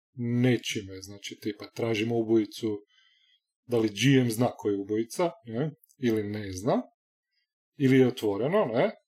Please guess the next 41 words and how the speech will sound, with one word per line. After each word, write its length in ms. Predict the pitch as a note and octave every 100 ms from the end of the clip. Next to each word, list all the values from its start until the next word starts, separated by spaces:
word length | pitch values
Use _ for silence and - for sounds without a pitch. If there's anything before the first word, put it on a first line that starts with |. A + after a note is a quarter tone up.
| -
Ili 320 | F3+ A#3 A3 F3
ako 220 | D3 C#3+
je 80 | C3
zadano, 400 | D#3 F3+ E3+ C#3
ko 240 | - D#3+
je 120 | D3
zadao, 380 | A2+ A2+ G2+ F#2+
da 120 | A2
li 120 | A#2+ B2
je 60 |
zadao 280 | A2 A2+ G#2
G 220 | G2+ A2+
M, 140 | D#3 D3
da 140 | C3
li 100 | B2+
je 60 | A#2+
zadao, 540 | A2+ A2+ G#2+ G2+ G2+
ne 140 | G2 F#2+
znam, 140 | F#2
neka 200 | F#2 - _
prepublished 680 | G#2+ G2+ G#2 G2+ G2+ - G2+
avantura 500 | F#2+ - D#3+ F3 E3
koju 240 | - D3 C#3+
igramo 680 | C#3+ C#3 C3+ C3 B2 A#2 A2+ - - - _
i 140 | - A#2+
tako 280 | G#2+ - A2
dalje, 280 | - _ _
ne? 100 | - _ _ _
To 140 | - A3+
su 120 | -
svi 200 | - G#3
neki 260 | F3+ G#3 E3+
elementi 560 | D3 B2+ E3 G3+ D#3+ -
koji, 360 | D#3+ F#3 F3
e, 60 | D#3+ - _ _ - _ _ _ C#3+ C3 A#2+ A2+ A2+ - _
u 120 | B2 A#2
mom 260 | C3 F#3
iskustvu 580 | D#3+ - D#3 G3 - D3
kad, 360 | - C#3+ C3 -
kad 240 | C#3+ C#3+
ekipa 520 | B2 - D#3+ - A#2